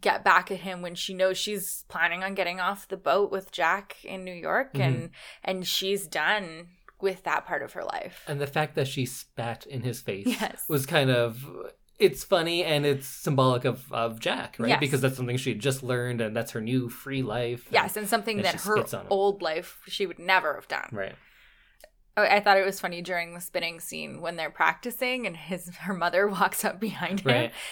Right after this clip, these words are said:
Speaker 1: he has a little bit of spit on his
Speaker 2: Yeah,
Speaker 1: face.
Speaker 2: the whole
Speaker 1: <laughs>
Speaker 2: time. And I was
Speaker 1: Yeah.
Speaker 2: like, "Well, well, do you wipe it or that's more apparent? You're gonna try and attention to
Speaker 1: Yeah.
Speaker 2: it?" I like that part.
Speaker 1: Yeah, that was cute. There were a couple of cute parts like that that,
Speaker 2: Mm-hmm.
Speaker 1: that really made you see just how young they were.
Speaker 2: Yeah.
Speaker 1: Yeah.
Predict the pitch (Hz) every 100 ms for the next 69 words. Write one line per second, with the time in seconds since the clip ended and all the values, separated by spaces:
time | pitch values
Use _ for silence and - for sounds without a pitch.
0 | - 202 202 208 202 190 190 180 - 156
1 | 160 160 156 156 165 190 170 - 160 175
2 | 170 170 165 160 156 - - - 160 185
3 | 151 156 127 196 262 339 381 247 165 175
4 | 196 180 180 165 135 208 247 285 151 143
5 | 135 170 135 202 202 202 214 196 - -
6 | - - 135 113 117 - - - - -
7 | 220 - - - - - - - - -
8 | 247 254 247 247 226 202 202 180 - -
9 | - - - - - 147 151 127 220 202
10 | 202 196 185 185 185 196 196 190 180 170
11 | 165 165 147 170 202 233 302 - 110 -
12 | - _ - -